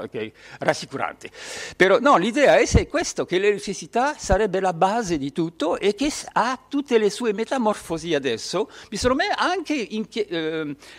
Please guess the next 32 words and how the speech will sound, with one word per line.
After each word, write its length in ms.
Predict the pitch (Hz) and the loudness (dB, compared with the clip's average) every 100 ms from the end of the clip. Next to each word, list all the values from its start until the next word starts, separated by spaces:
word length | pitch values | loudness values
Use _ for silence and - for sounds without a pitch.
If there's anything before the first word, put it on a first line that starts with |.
| - | -20
eh, 480 | - 175 151 139 131 - - - _ _ | -4 0 2 2 -2 -6 -20 -20 _ _
mi 200 | - 196 | -8 -4
sono 160 | 208 262 | 2 2
un 60 | |
po', 160 | 247 285 | 4 2
eh, 340 | 226 175 160 | 0 -4 -6
chiesto 420 | 165 277 233 - 202 | -2 0 0 2 2
la 100 | 175 | 4
domanda 480 | 202 214 269 269 247 | 2 2 0 2 0
se 480 | - 269 330 185 - _ | -2 -4 -2 -4 -6 _
il 300 | - 233 220 | -6 -6 -6
quantum 880 | _ - 294 269 202 - 139 104 107 - _ _ _ _ | _ -2 0 2 0 -2 -6 -6 -14 -18 _ _ _ _
era 600 | - 202 208 226 185 - | 4 4 6 4 4 2
ancora 580 | - 185 196 202 240 226 | -2 0 0 2 4 4
dipendente 840 | 175 196 - 190 180 202 214 185 185 | 2 0 0 0 4 2 2 0 -2
dall'elettricità. 960 | 165 160 156 135 151 147 120 101 76 _ _ - | -2 -2 -4 -4 -8 -10 -8 -8 -10 _ _ -10
E 80 | - | -6
solo 260 | - 190 | 0 0
un 100 | 160 | 0
fisico 360 | 139 175 156 143 | -4 -8 -8 -6
può 160 | 151 | -6
poi 320 | 135 - 147 131 | -4 -2 -2 -2
rispondermi, 720 | 147 - 160 147 143 135 131 _ _ _ - | -6 0 0 2 -2 -2 -6 _ _ _ -2
eh, 460 | 143 139 131 131 - | 2 4 4 2 0
realmente 480 | 147 160 147 156 139 | 2 4 4 0 -6
su, 200 | 143 - | -8 -2
perché 220 | 208 220 | 2 4
noi 200 | 269 233 | 4 4
andiamo 340 | 226 180 147 | 4 2 2
verso 260 | 156 180 202 | 0 0 -2
il 60 | |
quantum, 600 | 190 196 139 127 151 196 | 2 2 2 0 -4 -4